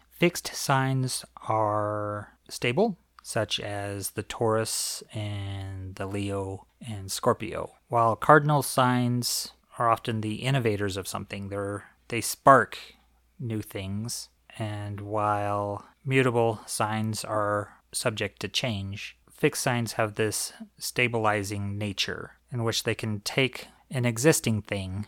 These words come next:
and go with it. As such, fixed signs are often the reliable signs, the ones that if you present an idea, they'll formulate and execute it.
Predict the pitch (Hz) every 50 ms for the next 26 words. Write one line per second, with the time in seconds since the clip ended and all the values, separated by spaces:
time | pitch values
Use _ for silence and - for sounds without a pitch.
0 | - _ _ - - 123 117 110 - 120 110 98 101 101 - - - - - -
1 | - - - _ _ _ _ - 123 117 113 110 - - 120 113 110 - - -
2 | - 127 120 - - - 117 110 113 113 113 107 113 113 113 113 113 110 107 -
3 | - 123 117 117 117 113 107 123 123 123 127 123 110 - 135 143 151 185 240 277
4 | 208 117 95 90 80 - - 110 95 87 - - - - - - - _ - -
5 | 107 98 107 104 104 104 104 98 - - - - 107 101 98 98 98 - - -
6 | - - _ _ _ - 135 117 - - 113 107 110 110 107 104 107 101 - -
7 | - _ - - - - 120 113 120 135 135 127 123 - - - - 110 110 107
8 | 107 104 101 - 107 101 98 101 101 107 107 - - - - - _ _ _ -
9 | 113 107 104 107 - - - 135 127 117 107 101 101 98 98 107 104 - - -
10 | - - - 101 98 98 95 98 95 95 95 95 95 95 95 98 95 95 92 92
11 | 95 95 95 92 - - 117 113 - - - - - - - - - _ - -